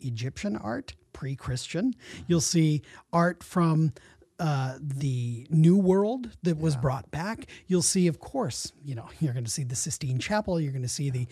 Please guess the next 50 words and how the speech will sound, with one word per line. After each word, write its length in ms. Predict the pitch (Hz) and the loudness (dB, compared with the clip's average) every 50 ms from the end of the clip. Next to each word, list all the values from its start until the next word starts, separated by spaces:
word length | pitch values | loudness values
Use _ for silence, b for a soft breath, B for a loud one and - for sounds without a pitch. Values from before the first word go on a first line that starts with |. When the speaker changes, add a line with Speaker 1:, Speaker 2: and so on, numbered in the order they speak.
| B B B B B B | B B B B B B
Speaker 1:
Raffaella 560 | B 127 139 - - 139 131 147 185 185 170 | B -8 -6 -6 -4 -4 -2 -2 0 0 -2
stanza. 380 | - - - 180 170 175 165 165 | -2 -2 0 0 2 2 2 2
You're 100 | 156 147 | 0 0
gonna 140 | 143 135 131 | -2 -2 -4
see 160 | - - 147 | -4 -4 -4
the, 200 | 120 123 120 120 - _ | -4 -4 -6 -8 -10 _
the 240 | - 135 120 117 110 - - | -10 -8 -8 -8 -8 -10 -8
very 400 | 131 120 117 135 160 160 147 131 | -6 -2 0 0 0 2 0 -2
famous 340 | - - 151 147 147 143 - | -2 -2 -4 -2 -2 -4 -4
painting, 260 | - 151 147 143 131 | -2 -2 -2 -2 -4
The 80 | 120 | -4
School 280 | - - - 180 151 131 | -6 -6 -4 -4 -2 -2
of 80 | 113 104 | -4 -6
Athens, 600 | - - 139 147 170 - 233 233 262 262 - - - | -6 -8 -8 -8 -6 -4 -2 0 0 -2 -2 -4 -8
Speaker 2:
Yeah. 80 | 151 127 | -8 -6
Speaker 1:
which 280 | 117 113 - - - B B B B B B B B B | -6 -6 -8 -10 -12 B B B B B B B B B
uh, 280 | - 151 147 135 120 117 - | -12 -10 -8 -8 -10 -10 -8
and 280 | - 160 147 139 123 - | -6 -6 -4 -4 -4 -4
as 200 | - 151 143 147 | -4 -4 0 2
well 140 | 190 214 | 2 2
as 140 | 220 185 139 | 2 0 0
the 120 | - 180 151 | -2 -4 -4
dispute 360 | 123 123 - - 160 147 139 | -4 -4 -8 -6 -8 -6 -6
of 140 | 123 - - | -8 -8 -6
the 80 | 170 | -4
Eucharist, 420 | 190 220 233 - 240 226 202 - - | -2 -2 -2 -2 -2 -4 -4 -4 -6
you 60 | - | -8
could 160 | - 285 - | -8 -6 -6
see 120 | - 262 | -6 -8
all 180 | - - 226 277 | -8 -6 -4 -2
these 160 | 302 262 190 | -2 -2 -2
beautiful 360 | - - 277 311 294 214 214 | -2 -2 -2 -2 -2 -2 -6
pieces 520 | 185 - - 269 247 - 220 196 170 - - _ _ _ _ | -8 -6 -6 -6 -6 -6 -6 -6 -8 -8 -12 _ _ _ _
that 280 | - 185 151 196 214 208 | -8 -4 0 0 0 0
are 380 | - 190 202 196 202 196 - _ _ _ _ _ _ - | 0 -2 0 0 0 -2 -4 _ _ _ _ _ _ -14
part 240 | - - 240 285 269 | -6 -4 -2 -2 -2
of 120 | 247 180 | -2 -2
what 200 | 180 220 208 - | -2 -4 -4 -2
we 120 | 208 208 202 | -2 0 0
have 120 | 180 - - | 0 -2 -4
all 240 | - 165 165 190 208 | -6 -2 0 0 0
received 480 | 185 160 139 - - 156 131 127 131 - B B B B B | 0 0 -2 -2 -4 -4 -6 -6 -6 -10 B B B B B
and 80 | 180 185 | -6 -4
what 140 | 185 175 | -4 -4
the 100 | - 180 | -6 -8
church 500 | - - - 226 220 202 - - - - b b b b b b | -8 -6 -4 -4 -4 -4 -6 -10 -16 -16 b b b b b b
offers 320 | 175 180 - 185 170 - | -6 -4 -4 -4 -6 -4
to 140 | - - 170 | -4 -6 -6
show 380 | - - 151 143 143 143 135 - _ _ - | -4 -2 -2 -2 -2 -4 -6 -10 _ _ -6
beauty. 400 | 170 151 139 113 107 - - | -4 -4 -4 -4 -8 -10 -14